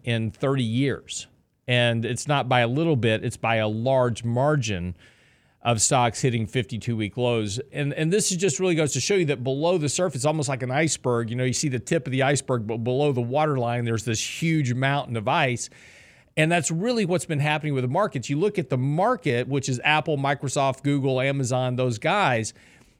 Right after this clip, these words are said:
they're really supporting the markets. And a big reason for that support of the market and, and, tho-, and those big cap names is they have the ability to buy back ten billion dollars worth of stock. Companies like Snowflake or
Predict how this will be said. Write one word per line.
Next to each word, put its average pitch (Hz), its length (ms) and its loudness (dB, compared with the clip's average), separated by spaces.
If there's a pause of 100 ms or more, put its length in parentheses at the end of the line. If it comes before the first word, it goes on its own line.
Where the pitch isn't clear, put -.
(320)
they're 180 280 2
really 190 260 2
supporting 156 540 -2
the 135 40 -2
markets. 147 440 -2
And 135 100 0
a 135 40 0
big 143 300 0
reason 180 540 0
for 147 140 -2
that 135 200 0
support 151 520 0
of 117 80 -2
the 113 80 -2
market 123 640 -2
and, 135 200 -2
and, 143 220 0
tho-, 165 240 0
and 131 240 0
those 139 260 0
big 151 280 -2
cap 131 340 0
names 151 420 0
is 113 140 -2
they 190 160 0
have 165 340 -2
the 131 120 0
ability 156 400 0
to 131 80 0
buy 147 260 4
back 240 340 6
ten 165 220 2
billion 143 320 2
dollars 117 320 -2
worth 110 240 -6
of 92 80 -10
stock. 80 280 -8 (920)
Companies 156 640 2
like 127 320 2
Snowflake 127 880 2
or 117 420 4